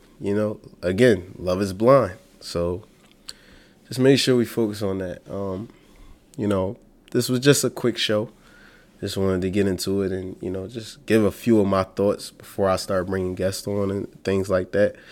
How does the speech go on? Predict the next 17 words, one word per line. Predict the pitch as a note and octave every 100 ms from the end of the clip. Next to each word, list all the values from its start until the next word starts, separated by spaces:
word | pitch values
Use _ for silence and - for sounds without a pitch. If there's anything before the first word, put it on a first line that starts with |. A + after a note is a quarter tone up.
| - - - -
Um, | G#2+ G#2+ G2+ G2+ G2 _ _ _ - -
also, | A#2+ A2+ - A2 A2 B2 - - -
we | A2 G#2+
will | G2+ G#2 G#2 G2+ G#2+ - -
be | - G#2
getting | A2 G#2 G2
deeper | G2+ A2 G#2+ G2+
into | F#2+ G2
conversation. | F#2+ F#2 F2+ - G#2+ G#2+ F#2+ F#2
Um, | F2+ F2+ F#2
I'm | F2+ F2
excited, | - - G2 G2+ G#2 - - - - - _
you | - F2+
know, | F#2 F2+ F2+ _ -
I'm | F2+
excited | F2 - G2 G2 -
to | F#2+ F#2